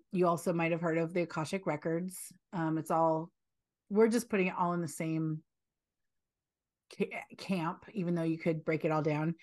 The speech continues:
And I'm also a student of decolonial depth psychology. So I study the ways that colonialism has impacted our well-being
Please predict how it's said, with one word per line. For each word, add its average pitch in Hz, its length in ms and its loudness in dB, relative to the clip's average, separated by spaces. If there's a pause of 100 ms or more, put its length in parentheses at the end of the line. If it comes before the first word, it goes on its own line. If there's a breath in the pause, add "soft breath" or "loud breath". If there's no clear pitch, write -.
(640 loud breath)
And 208 140 8
I'm 214 140 8
also 220 800 6 (180)
a 196 160 4
student 202 640 2 (120)
of 175 400 2 (140)
decolonial 185 580 2
depth 165 280 0
psychology. 151 720 -2
So - 160 -8
I 151 100 -2
study 185 340 2
the 180 120 4
ways 165 340 2
that 147 240 -2
colonialism 165 840 0
has 156 220 -6
impacted 147 800 -4 (840 soft breath)
our 175 140 6
well-being 160 800 4